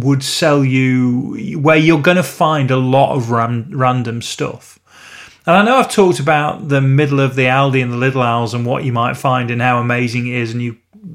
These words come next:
you find yourself, you know, coming home with something that really didn't think that you would ever see, but kind of knew that you, if it, you know, if it, if it appeared, you'd probably buy it. Well, Sports Direct is that, but it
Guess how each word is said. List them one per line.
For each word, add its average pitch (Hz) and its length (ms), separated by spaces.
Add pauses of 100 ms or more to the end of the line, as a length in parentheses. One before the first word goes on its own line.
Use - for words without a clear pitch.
(160)
you 180 160
find 135 300
yourself, 120 360 (140)
you 147 180
know, 113 260
coming 131 300
home 123 220
with 123 140
something 131 380
that 127 80
really 165 760
didn't 131 340
think 131 400
that 131 140
you 127 340 (280)
would 139 140
ever 123 160
see, 135 280
but 139 180
kind 135 180
of 120 100
knew 123 300
that 120 160
you, 123 400
if 135 180
it, - 140
you 165 140
know, 110 100
if 120 160
it, - 80
if 139 160
it 131 180
appeared, 139 440
you'd 123 140
probably 65 340
buy - 240
it. 57 220 (880)
Well, 175 160
Sports 254 360
Direct 190 440
is 135 180
that, 156 360
but 139 320 (540)
it 185 240